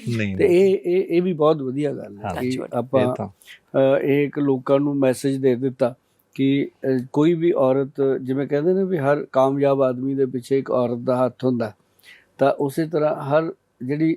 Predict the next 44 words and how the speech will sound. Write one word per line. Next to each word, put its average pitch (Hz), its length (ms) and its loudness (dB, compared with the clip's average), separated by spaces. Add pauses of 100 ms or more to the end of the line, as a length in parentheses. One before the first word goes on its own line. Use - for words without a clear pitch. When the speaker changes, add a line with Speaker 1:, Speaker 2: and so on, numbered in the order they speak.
(120)
Speaker 2:
ਔਰਤ 131 300 2
ਹੁੰਦੀ 143 280 0
ਆ, 139 100 2
ਉਹਦੀ 151 240 0
ਕਾਮਯਾਬੀ 135 580 0
'ਚ 123 100 -12
ਵੀ 131 200 -2
ਇੱਕ 123 160 -6
ਉਹਦੇ 139 160 2
ਪਿੱਛੇ 127 320 -4
ਉਹਦੇ 131 180 2
ਆਦਮੀ 120 340 -2
ਦਾ 120 160 -6
ਹੱਥ 120 80 -10
Speaker 3:
True। 127 160 -2
Speaker 2:
ਹੁੰਦਾ। 117 200 -2
ਜੋ 131 260 0
ਇਜਾਜ਼ਤ 123 320 0
ਦਿੰਦਾ 123 360 -2
ਤਾਂ 127 160 -4
ਉਹ 127 80 -2
ਅੱਗੇ 120 140 -6
ਵੱਧ 120 260 -4
ਪਾਉਂਦੀ 123 380 -6
ਆ। 160 40 -4 (540)
ਤਾਂ 143 280 2 (120)
ਇਹ 151 100 -2
ਜਿੰਨੇ 135 300 -4
ਵੀ 147 100 -4
ਸਾਡੇ 143 220 -2
ਪੰਜਾਬ 127 480 0
ਦੀਆਂ 135 180 -4
ਕੁੜੀਆਂ 131 400 0
ਨੇ, 131 140 0 (360)
ਉਹ 147 440 -2
ਜਿੰਨਾ 127 320 2
ਵੀ 156 140 2
ਅੱਗੇ 131 180 0
ਵਧਣਾ 131 380 -2
ਚਾਹੁੰਦੀਆਂ 147 420 0
ਨੇ, 139 140 -2 (360)
ਅੱਗੇ 117 180 0
ਵਧਣ, 131 380 2 (300)
ਪਰ 139 180 2